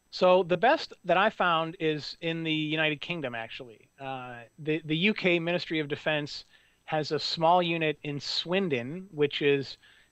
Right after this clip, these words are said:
about seventy miles, uh, west of London. Um, they have a, s-, uh, a, a teaching facility there where they teach military doctrine and they, and they do research projects. And they have this fascinating, they call themselves the Red Team. They consist of about ten people.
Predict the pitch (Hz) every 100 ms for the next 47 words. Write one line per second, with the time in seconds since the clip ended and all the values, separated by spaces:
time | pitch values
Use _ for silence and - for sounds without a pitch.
0 | _ 147 147 147 - 170 170 156 151 147
1 | 147 135 - - 135 131 127 127 131 160
2 | - 165 139 143 147 131 123 131 - -
3 | 135 127 131 131 _ _ _ - 160 160
4 | 165 156 147 - - - 143 139 - 147
5 | - 156 - 233 226 180 156 - 160 147
6 | 143 139 139 139 139 _ - 160 - 151
7 | 147 143 147 131 135 156 - 147 139 131
8 | 127 123 127 131 135 131 135 156 151 151
9 | - 143 135 135 - - - - - -
10 | 160 269 339 294 180 - - 175 214 -
11 | 180 165 151 - 156 160 - 160 196 -
12 | 170 160 165 147 139 156 147 156 143 143
13 | 160 - 170 165 156 147 - 165 156 160
14 | 151 151 151